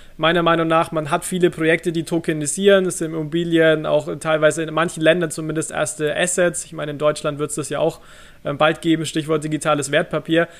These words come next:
Aber es fehlt aktuell halt einfach auch noch an den Handelsplattformen.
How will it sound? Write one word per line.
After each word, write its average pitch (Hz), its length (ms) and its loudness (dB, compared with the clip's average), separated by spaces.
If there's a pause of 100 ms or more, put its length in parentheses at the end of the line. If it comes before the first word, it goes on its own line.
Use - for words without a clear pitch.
(100)
Aber 156 160 2
es 156 80 2
fehlt 180 240 6
aktuell 165 320 0
halt 156 120 0
einfach 151 240 -2
auch 156 120 2
noch 160 140 -6
an 147 100 -4
den 147 140 -6
Handelsplattformen. 135 800 -6